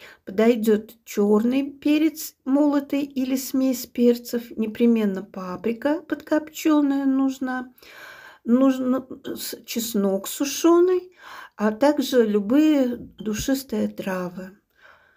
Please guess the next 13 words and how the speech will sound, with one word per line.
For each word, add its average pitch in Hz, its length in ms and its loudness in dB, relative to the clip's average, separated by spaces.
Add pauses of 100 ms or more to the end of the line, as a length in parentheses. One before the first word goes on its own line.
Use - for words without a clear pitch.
(500)
Это 214 240 0
может 208 420 2
быть 190 240 -6
прованские 269 720 -2
травы, 214 360 0
итальянские 233 800 -4
травы. 233 420 -2 (600)
Пока 233 440 2
у 208 60 0
нас 208 320 0
обжаривается 208 880 -2
курица, 339 720 0 (880)
мы 294 420 2